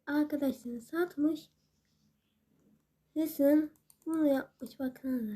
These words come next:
Dostlarım. Bir dakika, gene oyun çöktü. Geleceğim şimdi. Gene oyun çöküyor. İki F beş, şunu oyuna ayana-,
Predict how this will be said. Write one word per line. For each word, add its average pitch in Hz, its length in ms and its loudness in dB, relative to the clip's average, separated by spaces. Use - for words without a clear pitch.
Dostlarım. 254 400 -6
Bir - 60 -10
dakika, 247 400 -2
gene 254 300 4
oyun 247 340 6
çöktü. 240 460 -10
Geleceğim 233 500 0
şimdi. 226 500 -2
Gene 247 200 4
oyun 240 220 4
çöküyor. 247 400 -4
İki 262 260 2
F - 120 -6
beş, 262 340 -2
şunu 269 280 0
oyuna 254 420 2
ayana-, 262 460 4